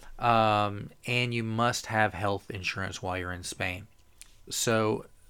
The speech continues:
the, depending on the type of visa you can get, uh, you'll be able to, uh, apply for the public healthcare system,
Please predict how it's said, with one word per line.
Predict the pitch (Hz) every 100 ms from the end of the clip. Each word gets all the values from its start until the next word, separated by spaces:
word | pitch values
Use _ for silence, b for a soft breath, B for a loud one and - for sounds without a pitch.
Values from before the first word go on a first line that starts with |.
| - - - - - - - - -
the, | 120 127 123 120 117 113 113 113
depending | - 135 165 156
on | 135
the |
type | 120 120 110
of | 95
visa | 139 156 -
you | 139
can | 135 131
get, | 127 135 135 B B B B -
uh, | 113 107 104
you'll | 101 110 110
be | 110
able | 107 104
to, | 101 - 110 101 101 101
uh, | 95 98 95 95 - - - - - - - -
apply | 120 113 107 104
for | 104
the | 98 92 -
public | - - 127 127 123 117 - B B B B - -
healthcare | - 131 123 - 123
system, | - 131 - 127 127 127